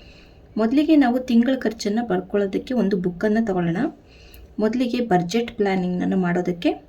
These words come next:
ಸಂಪಾದನೆ ಎಷ್ಟು, ಆ, ಅಂತ ಬರ್ಕೊಂಡು ನಾಲ್ಕು ಕ್ಯಾಟಗರಿನಲ್ಲಿ ನಾನು ಇಲ್ಲಿ ಬರ್ಕೋತೀನಿ.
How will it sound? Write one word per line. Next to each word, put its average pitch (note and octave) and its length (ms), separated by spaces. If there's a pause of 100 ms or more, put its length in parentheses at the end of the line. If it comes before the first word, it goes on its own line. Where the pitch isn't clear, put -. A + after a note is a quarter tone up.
(920)
ಸಂಪಾದನೆ B3+ 640
ಎಷ್ಟು, A3+ 640 (1040)
ಆ, G#3+ 60
ಅಂತ G#3 260
ಬರ್ಕೊಂಡು G3+ 840 (100)
ನಾಲ್ಕು A3+ 420
ಕ್ಯಾಟಗರಿನಲ್ಲಿ G#3 960
ನಾನು G#3+ 220 (560)
ಇಲ್ಲಿ A3 100
ಬರ್ಕೋತೀನಿ. F#3+ 680